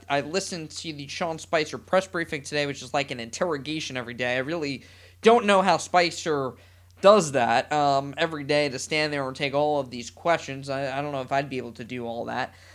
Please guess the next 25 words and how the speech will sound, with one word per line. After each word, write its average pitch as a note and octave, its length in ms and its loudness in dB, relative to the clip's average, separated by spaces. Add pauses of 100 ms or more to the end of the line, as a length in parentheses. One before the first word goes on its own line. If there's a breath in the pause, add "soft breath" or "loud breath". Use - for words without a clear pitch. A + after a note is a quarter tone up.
(280 loud breath)
But G3 120 8
it's G#3+ 140 4
like B3+ 100 6
an A3+ 80 0
interrogation E3+ 600 2
every C3+ 160 -2
day, C3+ 260 2
and F3+ 80 -4
I'm D3 100 -6
listening F#3+ 360 -2
to C3+ 180 -4
it, - 300 -4
and D3 320 2
they're E3+ 100 4
pinning D#3+ 340 -6
him D3 160 -4
on C#3+ 340 2
these C3+ 460 -8 (280 soft breath)
White E3 260 4
House E3 260 -4
sources. F3+ 480 -2
Now, D3+ 300 6 (960)
let's D#3+ 180 -4
be D#3+ 200 -6
fair E3+ 580 6